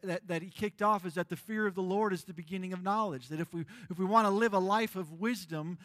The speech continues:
the foundation is to submit ourselves to who God is and to God's word and to God's truth, to revere and worship God. If you weren't here, would you like to listen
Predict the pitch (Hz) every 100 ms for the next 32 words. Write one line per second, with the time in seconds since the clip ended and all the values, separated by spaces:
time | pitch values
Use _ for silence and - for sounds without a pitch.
0 | - - 156 - 208 202 202 202 240 226
1 | 202 170 160 - 175 - - 190 180 196
2 | 240 233 170 165 151 - 160 156 165 -
3 | - 165 - - - 202 165 196 202 196
4 | 175 127 123 143 151 147 180 190 185 -
5 | - _ _ _ _ _ _ - 165 208
6 | 190 139 135 156 151 180 170 - - -
7 | 208 160 - 165 156 165 160 214 208 175
8 | 165 175 - 165 170 185 185 127 135 _
9 | _ _ _ _ _ _ 143 165 196 220
10 | 185 214 202 160 180 190 190 185 196 -
11 | 156 139